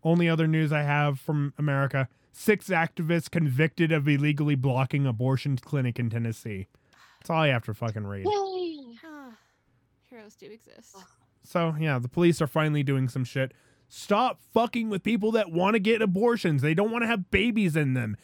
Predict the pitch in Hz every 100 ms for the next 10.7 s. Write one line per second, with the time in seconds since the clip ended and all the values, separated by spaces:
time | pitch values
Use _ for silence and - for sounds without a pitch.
0 | - _ 160 190 214 208 220 214 196 202
1 | 196 220 175 185 220 202 196 165 180 202
2 | 196 180 - 196 202 202 208 202 180 180
3 | - _ _ _ - 170 190 208 196 -
4 | 196 196 190 170 147 135 143 196 202 202
5 | 180 165 135 131 131 143 214 196 117 85
6 | 69 - - - - _ _ _ _ _
7 | _ _ _ _ 247 233 440 523 208 196
8 | 202 220 - - 311 330 208 196 220 190
9 | - 175 160 - 233 202 123 170 165 -
10 | 214 240 226 220 - 170 160